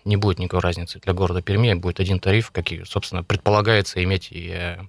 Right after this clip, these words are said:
максимально предельный тариф. Он, конечно, будет иметь возможность, э, плавания для того, чтобы, допустим, снизить стоимость этого тарифа на,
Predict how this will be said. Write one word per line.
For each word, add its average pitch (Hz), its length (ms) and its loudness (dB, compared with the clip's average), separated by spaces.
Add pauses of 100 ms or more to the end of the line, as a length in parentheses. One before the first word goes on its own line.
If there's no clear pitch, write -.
(260)
максимально 104 460 0
предельный 95 340 2
тариф. 95 300 2 (400)
Он, 107 80 2
конечно, 117 340 4
будет 107 420 2
иметь 101 220 2
возможность, 98 720 0
э, 90 480 -4 (380)
плавания 107 520 4
для 95 200 -6
того, 101 200 4
чтобы, 90 720 2
допустим, 98 480 0
снизить 98 380 4
стоимость 92 460 2
этого 87 180 -2
тарифа 98 340 0
на, 92 260 2